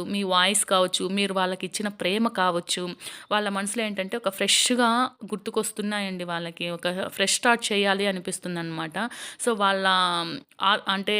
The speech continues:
హార్ట్‌లో ఇంకా మీరైతే చాలా స్ట్రాంగ్‌గా ఉన్నారని మనం చెప్పొచ్చనమాట. So వాళ్ళ మైండ్‌లో క్లారిటీ లేకపోవడం వల్ల, so వాళ్ళ మనసులో మీరు ఉన్నా సరే, మీ పైన వాళ్ళు సైలెంట్‌గా ఏ ఫీలింగ్స్ కూడా ఎక్స్‌ప్రెస్ చేయకుండా,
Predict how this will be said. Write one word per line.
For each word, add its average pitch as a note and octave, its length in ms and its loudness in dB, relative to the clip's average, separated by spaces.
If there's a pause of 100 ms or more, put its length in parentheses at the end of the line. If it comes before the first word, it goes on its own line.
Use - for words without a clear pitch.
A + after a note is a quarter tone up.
(100)
హార్ట్‌లో A#3 480 6 (200)
ఇంకా A3 320 0 (280)
మీరైతే G3+ 420 -4
చాలా G3 240 -6
స్ట్రాంగ్‌గా G#3 580 0
ఉన్నారని G3 560 -4
మనం F#3 220 -8 (400)
చెప్పొచ్చనమాట. E3+ 800 -4 (360)
So - 140 2
వాళ్ళ A#3 240 6
మైండ్‌లో B3+ 540 6
క్లారిటీ B3 480 4
లేకపోవడం G3+ 600 2
వల్ల, F#3 240 0 (480)
so - 160 -6 (500)
వాళ్ళ G3+ 100 6 (320)
మనసులో A3+ 360 2
మీరు G#3+ 220 2
ఉన్నా A3 340 2
సరే, A3 320 2 (840)
మీ A#3+ 200 2
పైన A3 340 4
వాళ్ళు G#3+ 380 4
సైలెంట్‌గా A3 680 2 (360)
ఏ G#3 100 -4 (340)
ఫీలింగ్స్ A3+ 400 0
కూడా A#3+ 240 2
ఎక్స్‌ప్రెస్ A3 400 -4
చేయకుండా, G#3 540 -2